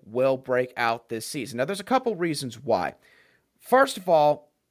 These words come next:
just purely based off of the elimination of a couple guys that were on the depth chart from last season.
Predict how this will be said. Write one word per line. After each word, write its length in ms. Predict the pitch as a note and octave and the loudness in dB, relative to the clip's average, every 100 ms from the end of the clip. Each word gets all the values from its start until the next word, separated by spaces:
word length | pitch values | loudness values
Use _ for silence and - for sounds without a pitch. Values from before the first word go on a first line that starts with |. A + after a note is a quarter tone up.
| _ | _
just 320 | - A3 - | -2 -2 -2
purely 400 | - - A#3+ A#3+ | -10 0 2 2
based 400 | - F#3 F3+ - | 0 -2 -2 0
off 280 | E3 D#3 D#3 | 2 2 2
of 240 | D#3 D3 | 0 0
the 120 | C3+ C#3 | -2 -6
elimination 580 | D3+ F3 E3+ D#3+ D#3+ | -6 -6 -4 -4 -4
of 60 | D3 | -8
a 40 | |
couple 360 | C3+ D#3 D#3 E3 | -2 -4 -2 -6
guys 340 | - C#3 C#3 | 0 2 2
that 100 | C3+ | 0
were 120 | B2 A#2+ | -4 -2
on 100 | C3+ | -4
the 80 | |
depth 300 | C3+ C3+ C3 | -4 0 0
chart 340 | - C3+ B2 - | 0 -2 -2 -4
from 160 | C3 | -10
last 320 | A#2 A#2+ A2 - | -2 0 0 -4
season. 380 | B2 G#2+ E2+ | -8 -8 -10